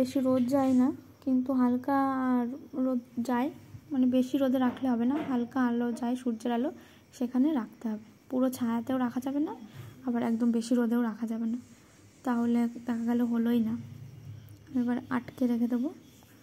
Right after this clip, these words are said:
দেখা যাক কি হয় কয়েকদিন পরে। আবার আমি আজকে চলে এসেছি,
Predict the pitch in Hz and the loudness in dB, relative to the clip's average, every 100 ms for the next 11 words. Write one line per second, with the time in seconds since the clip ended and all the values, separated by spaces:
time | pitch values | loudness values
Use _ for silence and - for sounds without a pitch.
0 | - - - - - - - - - - | -20 -20 -20 -20 -20 -20 -20 -20 -18 -6
1 | 247 240 240 247 262 240 233 254 254 226 | -2 0 0 -2 0 0 2 0 0 -2
2 | 220 240 233 233 247 285 - - - - | 2 2 2 -2 -2 -6 -16 -20 -20 -20
3 | - - - - - 135 131 87 - - | -20 -20 -20 -20 -20 -20 -18 -18 -18 -20
4 | - - - - - - - - - - | -20 -20 -20 -20 -20 -20 -20 -20 -20 -20
5 | - - 262 262 262 262 254 254 262 262 | -20 -4 0 2 4 4 4 2 -2 0
6 | 247 247 247 - | 2 2 0 0